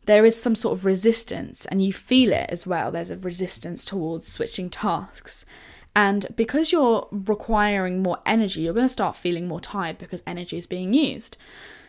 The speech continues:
So the best way that research has found us, that has found to ensure that we're not feeling this resistance as much, therefore not using more energy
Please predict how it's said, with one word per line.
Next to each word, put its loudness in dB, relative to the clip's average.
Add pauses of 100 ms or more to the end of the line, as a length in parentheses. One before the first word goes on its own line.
So -2
the 6
best 2
way 4
that 2
research -2
has -4
found 0
us, -8
that 0
has -2
found -2 (140)
to -2 (180)
ensure 0
that -6
we're -2
not -2
feeling -2
this -10
resistance -8
as -8
much, -6 (320)
therefore 0
not -6 (560)
using 4
more 0 (180)
energy 0